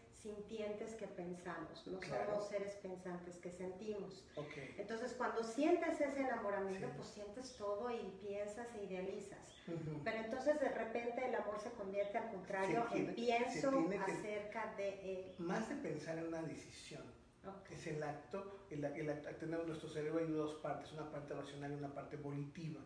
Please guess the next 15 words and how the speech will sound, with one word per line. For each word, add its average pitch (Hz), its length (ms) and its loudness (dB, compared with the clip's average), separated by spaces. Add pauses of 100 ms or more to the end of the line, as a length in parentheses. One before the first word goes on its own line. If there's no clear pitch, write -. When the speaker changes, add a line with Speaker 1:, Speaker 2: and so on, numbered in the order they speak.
Speaker 1:
Ujú. 208 200 -6
Speaker 2:
que 160 80 -2
es 147 40 0
la 143 60 -2
fuerza 147 340 -4
de 131 100 -8
voluntad, 120 340 -10 (240)
¿no? 143 80 -10
Speaker 1:
Ujú. 196 260 -10
Speaker 2:
Es 160 160 -4
el 156 160 -4
querer 147 640 -2
hacer 139 220 -6
algo. 127 260 -6 (380)
Entonces, 151 420 -4